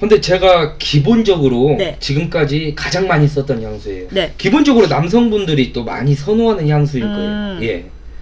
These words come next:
Speaker 1: 많이 알려져 있고.
Speaker 2: 네네네. 그러니까
Speaker 1: 그렇죠.
Speaker 2: 이게 여자들이 좋아하기
Speaker 1: 네.
Speaker 2: 때문에 남자들도 좋아하는 거예요.
Speaker 1: 예. 아, 갑자기 불가리스가 땡기네.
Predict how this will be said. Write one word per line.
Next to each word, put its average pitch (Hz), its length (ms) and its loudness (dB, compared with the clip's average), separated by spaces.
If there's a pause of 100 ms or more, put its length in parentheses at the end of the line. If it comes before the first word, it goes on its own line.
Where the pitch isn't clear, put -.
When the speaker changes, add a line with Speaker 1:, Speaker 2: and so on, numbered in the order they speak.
(140)
Speaker 1:
많이 127 280 -2
알려져 120 360 2
있고. 110 380 0
Speaker 2:
네네네. 196 320 2
그러니까 160 260 -10
Speaker 1:
그렇죠. 311 140 0
Speaker 2:
이게 277 160 2
여자들이 381 500 4
좋아하기 277 460 -4
Speaker 1:
네. 226 120 -2
Speaker 2:
때문에 - 200 -4
남자들도 294 400 2
좋아하는 220 420 -2
거예요. 165 360 -10
Speaker 1:
예. 104 140 -8 (360)
아, 127 220 -10
갑자기 135 420 -2
불가리스가 135 680 0
땡기네. 117 480 -6